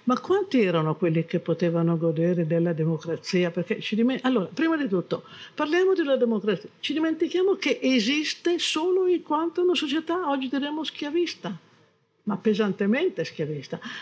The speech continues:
Pare che il più povero degli ateniesi, come proprio il più pezzente, avesse almeno due schiavi.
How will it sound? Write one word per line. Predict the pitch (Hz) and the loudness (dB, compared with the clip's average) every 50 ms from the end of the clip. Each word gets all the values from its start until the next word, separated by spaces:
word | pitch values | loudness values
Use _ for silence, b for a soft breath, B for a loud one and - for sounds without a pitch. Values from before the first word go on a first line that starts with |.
| B B | B B
Pare | B 285 294 277 247 | B 0 2 4 4
che | 208 208 240 | 4 4 4
il | 226 233 | 2 2
più | - - 247 240 - | 2 0 -2 0 0
povero | - 294 285 269 233 202 196 190 190 | 0 2 2 4 4 4 4 2 4
degli | 180 185 185 185 190 | 4 4 4 4 2
ateniesi, | 190 180 226 208 196 196 214 233 247 262 233 254 - | 2 2 2 4 4 4 4 4 2 2 2 0 2
come | - 214 220 226 | 2 2 2 2
proprio | 262 285 285 - 339 311 | 2 0 0 0 0 0
il | 226 | 0
più | - 294 285 | 0 -2 -2
pezzente, | - 277 269 - - - 294 311 359 381 381 359 | -2 -2 -4 -4 -2 -2 0 2 2 2 2 2
avesse | 247 190 196 208 208 - 214 | 2 2 2 2 2 0 -2
almeno | 185 180 185 196 214 214 202 | 0 2 2 4 4 4 2
due | 180 180 165 165 | 2 0 -2 -2
schiavi. | - - - 208 220 226 220 208 185 156 156 156 | -2 -2 -2 0 0 0 0 -2 -2 -2 -4 -6